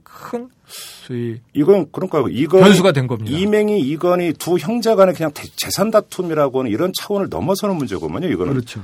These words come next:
Speaker 2: 삼성그룹의 지배구조하고 직결되는 문제고.
Speaker 1: 그렇습니다.
Speaker 2: 나아가서 이제 그 삼 세 이제 그 승계 문제, 이재용 승계 문제하고도 직결되는 문제라는 거 아닙니까?
Speaker 1: 네.
Speaker 2: 그러니까 삼성 입장에서는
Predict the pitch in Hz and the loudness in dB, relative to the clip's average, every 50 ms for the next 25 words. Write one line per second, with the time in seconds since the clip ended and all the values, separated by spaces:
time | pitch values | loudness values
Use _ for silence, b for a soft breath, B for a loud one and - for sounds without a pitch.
0 | - - - - 208 226 220 226 226 214 190 170 160 147 170 165 - - - 95 | -14 -6 -4 -2 0 0 2 0 0 2 0 -2 0 0 -2 -4 -4 -4 -2 4
1 | - 180 196 160 175 165 143 160 143 135 - - - - - 131 123 107 107 101 | 6 6 6 6 4 -4 -4 -2 -2 -2 -4 -4 -4 0 2 2 2 2 0 -2
2 | 90 80 73 69 - 71 76 - 135 143 135 - - 120 110 101 98 95 90 95 | -2 -4 -6 -8 -8 -8 -2 0 0 0 0 -2 -8 -12 -10 -12 -12 0 6 8
3 | 123 151 160 156 160 156 151 165 165 143 139 135 - 135 127 - - 220 226 214 | 10 10 10 8 6 4 4 2 0 2 0 0 0 -2 -4 -2 0 0 0 0
4 | - 208 202 196 180 160 143 139 - - 127 117 110 107 - - 240 240 240 240 | 2 4 4 4 4 4 2 0 0 0 0 2 2 0 0 0 -2 0 0 0
5 | 233 214 180 156 117 95 90 254 151 156 185 180 180 - - 202 196 190 190 185 | 0 0 0 -2 -2 -2 -2 -2 0 2 0 0 0 -2 -4 -6 -4 -4 -4 -4
6 | 175 160 139 139 120 120 107 - - - 113 - 190 190 170 175 151 123 107 95 | -4 -4 -4 -4 -4 -4 -6 -8 -8 -6 -2 0 2 2 2 0 -4 -4 -6 -6
7 | 87 78 80 76 73 95 - 65 - - 120 113 98 98 - b b b b b | -6 -8 -8 -8 -10 -10 -12 -12 -12 -10 -10 -10 -10 -12 -16 b b b b b
8 | 156 185 185 - 220 240 240 247 247 233 220 - 185 180 165 156 - 185 190 196 | -2 -2 -2 0 -2 -4 -2 -2 -2 -2 -2 -4 -4 -4 -4 -4 -2 -2 -4 -4